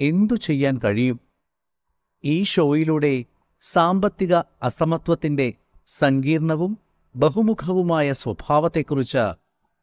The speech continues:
ആഴത്തിലുള്ള ധാരണ വളർത്താനും ആ പ്രശ്നങ്ങൾക്കുള്ള പരിഹാരങ്ങളെക്കുറിച്ചുള്ള വിമർശനാത്മക ചിന്തയെ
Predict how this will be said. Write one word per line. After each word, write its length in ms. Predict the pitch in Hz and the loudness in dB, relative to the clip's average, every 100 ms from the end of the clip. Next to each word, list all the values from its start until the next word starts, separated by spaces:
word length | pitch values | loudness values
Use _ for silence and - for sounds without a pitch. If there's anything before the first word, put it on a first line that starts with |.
| 127 | -2
ആഴത്തിലുള്ള 680 | 120 160 214 214 208 185 156 - | 2 2 0 -2 -2 0 0 -2
ധാരണ 400 | 123 123 135 143 | 0 0 0 -2
വളർത്താനും 640 | 123 117 113 131 127 107 87 _ _ _ _ _ _ - | -2 -2 -2 0 0 0 -4 _ _ _ _ _ _ -4
ആ 140 | 147 208 | 0 0
പ്രശ്നങ്ങൾക്കുള്ള 840 | - 165 - 160 151 151 147 143 131 - | 0 -4 -2 -4 -2 -2 0 0 0 0
പരിഹാരങ്ങളെക്കുറിച്ചുള്ള 1200 | 120 117 - 143 165 165 156 - 143 135 139 127 107 78 _ _ _ _ _ | -2 -2 -2 -2 0 0 -2 -2 -6 -2 0 2 2 -2 _ _ _ _ _
വിമർശനാത്മക 920 | 107 123 147 160 185 175 175 - 160 156 | -2 0 0 -2 -2 0 -2 -2 -2 -2
ചിന്തയെ 500 | - 143 147 139 | -4 -2 0 0